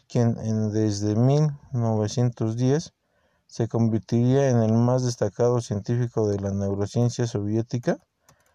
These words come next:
fue un filóso-, fisiólogo materialista educado en la tradición objetiva de Sechenov y de la fisiología materialista alemana, muy crítico con la psicología materialista e introspeccionista,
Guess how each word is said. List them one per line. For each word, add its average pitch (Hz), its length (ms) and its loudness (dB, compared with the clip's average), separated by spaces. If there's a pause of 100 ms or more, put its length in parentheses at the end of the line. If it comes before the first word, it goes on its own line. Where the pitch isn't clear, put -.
(340)
fue 147 560 -2
un 151 140 0
filóso-, 135 800 -2
fisiólogo 151 720 0
materialista 123 760 -2
educado 123 460 0
en 123 80 2
la 107 80 0
tradición 98 480 -4
objetiva 117 520 -2
de 101 160 -6
Sechenov 110 920 -4 (580)
y 131 160 -2
de 143 140 4
la 156 160 2
fisiología 113 720 -2
materialista 110 640 -2
alemana, 117 500 0 (440)
muy 135 200 0
crítico 143 680 -4 (260)
con 131 320 0
la 139 140 0
psicología 123 760 -2
materialista 110 960 -2 (560)
e 139 160 -2
introspeccionista, 120 1300 -2